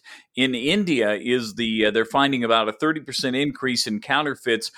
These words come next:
just in that denomination. They're finding other denominations have decreased as far as counterfeiting goes,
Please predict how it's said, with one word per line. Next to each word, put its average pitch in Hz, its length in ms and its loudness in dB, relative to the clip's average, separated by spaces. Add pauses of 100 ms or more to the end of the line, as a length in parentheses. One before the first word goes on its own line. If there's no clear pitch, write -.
(220)
just 196 360 2
in 156 120 0
that 156 240 2
denomination. 135 720 2
They're 104 140 0
finding 127 400 0
other 131 240 0
denominations 113 960 0
have 113 300 2 (300)
decreased 135 640 -4
as 110 80 -8
far 117 200 0
as 107 120 0
counterfeiting 120 640 -2
goes, 101 400 0